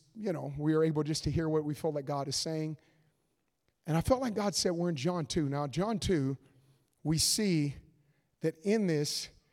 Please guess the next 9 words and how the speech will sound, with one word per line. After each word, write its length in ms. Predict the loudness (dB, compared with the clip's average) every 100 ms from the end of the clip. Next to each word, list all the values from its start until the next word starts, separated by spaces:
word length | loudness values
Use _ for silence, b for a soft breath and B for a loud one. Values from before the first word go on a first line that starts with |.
| _ -8
he's 260 | -4 -2 2
making 540 | 4 2 0 -2 0
wine, 680 | 0 0 -2 -6 -8 -10 -10 -16 _ _ _ _ _ -4
but 200 | 0 2
he's 120 | 4
also 300 | 4 2 0
making 360 | 0 -2 -2 -4
a 60 |
whip. 400 | -2 -4 -6 -14